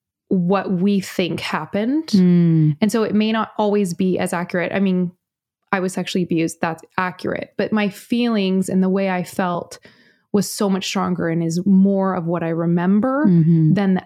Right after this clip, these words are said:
Speaker 1: actual timeline, the actual how long was it happening? Where was it happening?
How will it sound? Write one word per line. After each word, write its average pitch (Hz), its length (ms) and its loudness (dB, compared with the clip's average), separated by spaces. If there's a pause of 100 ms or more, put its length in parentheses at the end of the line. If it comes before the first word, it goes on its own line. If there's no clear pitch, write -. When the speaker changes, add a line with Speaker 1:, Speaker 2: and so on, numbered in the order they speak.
Speaker 1:
actual 175 1040 -2
timeline, 175 680 0
the - 120 -6
actual 180 540 -4
how 196 180 -4
long 185 260 0
was 175 140 -2
it 170 120 -6
happening? 170 760 -2 (460)
Where 214 320 0
was 185 180 -2
it 180 100 -2
happening? 175 640 -4